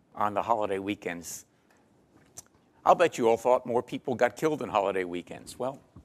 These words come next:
typ-, typically not. They just report how many died, but they don't tell you the context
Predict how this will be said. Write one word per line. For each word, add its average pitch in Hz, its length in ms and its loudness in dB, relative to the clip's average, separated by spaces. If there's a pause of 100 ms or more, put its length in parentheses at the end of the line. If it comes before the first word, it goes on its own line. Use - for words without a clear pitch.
(140)
typ-, - 160 -2 (340)
typically 208 400 0
not. 214 380 0 (840)
They 135 120 2
just 160 260 0
report 190 460 8
how 156 180 2
many 147 260 2
died, 139 560 8
but - 140 -4
they 135 120 2
don't 143 220 0
tell 175 240 4
you 127 340 0
the - 80 -4
context 170 800 0